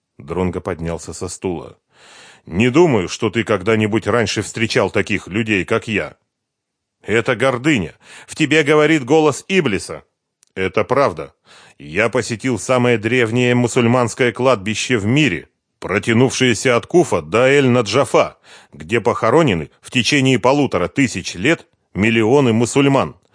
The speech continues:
Я был паломником в святой город Мешхет и могу называться Мешади.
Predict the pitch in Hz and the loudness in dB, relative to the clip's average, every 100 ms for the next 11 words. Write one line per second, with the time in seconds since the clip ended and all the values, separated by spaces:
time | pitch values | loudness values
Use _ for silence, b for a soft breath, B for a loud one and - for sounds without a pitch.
0 | b b - 80 113 107 123 107 110 110 | b b -14 -2 0 2 0 0 0 2
1 | 143 143 92 82 76 - 92 113 139 123 | 4 2 0 -4 -8 -8 -4 0 0 2
2 | 113 131 120 107 123 - - 147 - _ | 2 2 2 0 0 -2 -2 -2 -4 _
3 | B B B 90 98 107 110 135 113 107 | B B B -2 2 2 2 2 4 4
4 | 107 127 - 107 120 - 127 76 73 | 4 4 2 2 2 2 -2 -2 -10